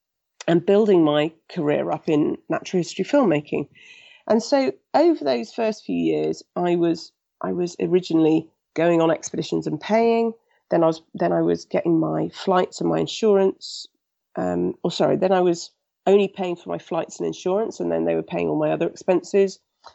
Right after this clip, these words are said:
And then as I got more and more experience, um, I was going for free or I was getting paid. And that was, like,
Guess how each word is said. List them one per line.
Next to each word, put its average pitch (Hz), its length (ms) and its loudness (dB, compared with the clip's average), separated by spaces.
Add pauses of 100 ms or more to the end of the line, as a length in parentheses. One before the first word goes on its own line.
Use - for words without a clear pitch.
(180)
And 185 100 2
then 202 100 4
as 196 100 -2
I 202 60 2
got 202 180 -4
more 262 220 2
and 226 100 0
more 185 140 2
experience, 160 800 -2 (580)
um, 156 340 0 (480)
I 170 180 -6
was 160 220 -8 (160)
going 160 240 0
for - 120 -16
free 208 520 2
or 165 220 0
I 156 40 -2
was 160 160 -8
getting 165 320 -6
paid. 151 480 -6 (460)
And 190 140 2
that 220 140 2
was, 180 180 -8
like, - 240 -6